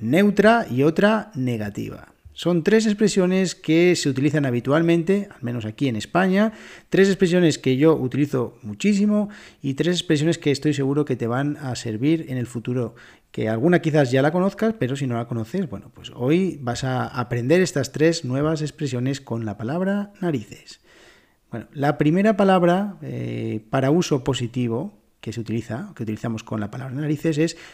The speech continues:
tener narices o tener un par de narices,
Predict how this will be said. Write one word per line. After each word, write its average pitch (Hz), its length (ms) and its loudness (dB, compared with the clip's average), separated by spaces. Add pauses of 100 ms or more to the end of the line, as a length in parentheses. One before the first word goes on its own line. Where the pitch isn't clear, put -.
(140)
tener 165 480 -4 (240)
narices 117 600 -8
o 117 160 -6
tener 147 380 -6
un 175 260 -2
par 170 360 -2
de 180 140 -6
narices, 135 720 -10